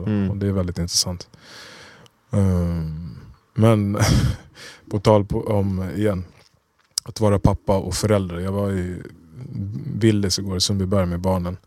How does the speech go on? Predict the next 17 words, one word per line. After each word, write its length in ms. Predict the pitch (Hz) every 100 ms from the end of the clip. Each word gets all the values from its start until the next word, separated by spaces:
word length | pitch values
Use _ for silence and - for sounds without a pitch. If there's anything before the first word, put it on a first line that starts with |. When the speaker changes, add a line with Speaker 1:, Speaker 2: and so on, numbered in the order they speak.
| -
Speaker 1:
Mm. 200 | 107 107 117 - _ _
Speaker 2:
Eh, 200 | - 113
tog 180 | 110 101
en 80 | 95
kvällspromenad 920 | - 101 90 - 92 92 95 92 95 -
och 180 | 110 98
så 440 | 98 90 87 82
skulle 220 | - 95
vi 60 | 87
bara 140 | 87
köpa 260 | 85 - 90
mjölk 360 | 95 90 87
och 80 | 90
bananer 380 | 87 170 85 85
där 200 | 85 165
inne. 200 | 85 123 - - -
Speaker 1:
Mm. 200 | 107